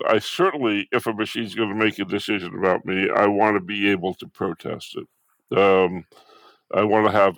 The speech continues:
agency. And, and one of the things that, that, um, A I systems currently do is deprive their objects, the, the people who are objects of the A I,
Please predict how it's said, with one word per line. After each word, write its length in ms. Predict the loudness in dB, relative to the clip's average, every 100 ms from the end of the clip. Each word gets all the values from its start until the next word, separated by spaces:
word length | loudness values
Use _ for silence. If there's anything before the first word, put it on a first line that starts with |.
| -2
agency. 720 | -2 -4 -8 -10 -12 -12 -8
And, 240 | -8 -8 -8
and 300 | -6 -6 -4
one 180 | -4 -2
of 80 | -2
the 120 | -4
things 380 | -4 -4 -6 -4
that, 260 | 0 0 -2 _ _ _ _ _ _ _ _ -8
that, 420 | 0 2 2 0 -2
um, 500 | -2 0 0 -4 -8 -14 _ _ _ _
A 220 | 4 6 6
I 140 | 4
systems 600 | 0 -8 -10 -10 -12 -12 -20
currently 760 | -18 -8 -4 -2 -4 -8 -10 -12 _
do 240 | -10 -6 -6
is 240 | -6 -12 -18
deprive 680 | -18 -6 2 4 4 2 -6
their 400 | -4 -2 -2 -2 0
objects, 600 | 0 0 -6 -8 -10 -16
the, 140 | -18 -16
the 100 | -16
people 320 | -12 -12 -12 -10
who 100 | -6
are 180 | 0
objects 460 | 2 2 -2 -12 -12
of 140 | -12
the 260 | -8 -4 -2
A 40 |
I, 120 | 0